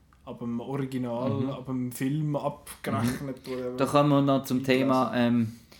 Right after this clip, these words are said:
Speaker 2: mit, ähm, Native vier K.
Speaker 1: Mhm.
Speaker 2: Äh,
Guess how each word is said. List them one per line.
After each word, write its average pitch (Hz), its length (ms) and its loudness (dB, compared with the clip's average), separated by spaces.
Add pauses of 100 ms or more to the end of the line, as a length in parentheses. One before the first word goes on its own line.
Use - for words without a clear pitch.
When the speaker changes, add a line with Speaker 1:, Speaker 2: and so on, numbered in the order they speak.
(280)
Speaker 2:
mit, 120 380 2
ähm, 113 440 4
Native 120 460 4
vier 110 360 -2
K. 98 460 -2
Speaker 1:
Mhm. 147 300 -4 (760)
Speaker 2:
Äh, 117 340 0